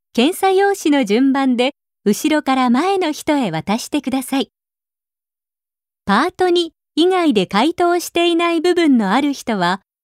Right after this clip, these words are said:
戻ってすべての問題に回答してください。しかし、パート二は絶対に回答したり直したりしてはいけません。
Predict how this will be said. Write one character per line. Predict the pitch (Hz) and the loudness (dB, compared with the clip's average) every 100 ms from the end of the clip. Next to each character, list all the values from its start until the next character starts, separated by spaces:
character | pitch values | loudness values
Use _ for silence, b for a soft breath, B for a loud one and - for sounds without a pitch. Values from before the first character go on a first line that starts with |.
| _ | _
戻 | 202 202 | 0 0
っ | 320 | -2
て | - 185 | -4 -6
す | - 349 | 0 0
べ | 403 | 2
て | 370 | 2
の | 285 | 2
問 | 190 190 262 | 2 2 2
題 | 277 269 | 2 2
に | 262 | 2
回 | 254 190 254 | 0 -2 -2
答 | 302 285 | -2 -2
し | 285 - | -2 -4
て | 262 | -4
く | 233 | -4
だ | 254 | -6
さ | - 254 | -4 -6
い。 | - _ _ _ _ _ _ _ _ | -6 _ _ _ _ _ _ _ _
し | - - | -14 -6
か | 269 | -6
し、 | - 214 226 _ _ - | -2 -2 -2 _ _ -2
パ | 214 | 0
ー | 302 | 0
ト | 302 | 0
二 | 294 294 | 2 2
は | 208 220 _ _ - | 2 -2 _ _ -4
絶 | 196 185 _ | -2 -2 _
対 | 285 285 | -2 2
に | 247 247 - - | 2 2 -2 -6
回 | 202 262 | -2 -2
答 | - 294 285 | -2 -4 -4
し | 269 | -6
た | - | -4
り | 254 226 - - | -2 -2 -6 -2
直 | 190 214 370 | 0 2 -2
し | - | -2
た | 381 | -2
り | 311 | -2
し | - | -2
て | - | -2
は | 277 | -2
い | 180 147 | -2 -4
け | 214 | -2
ま | 240 | -2
せ | 262 254 | -2 -4
ん。 | 226 | -4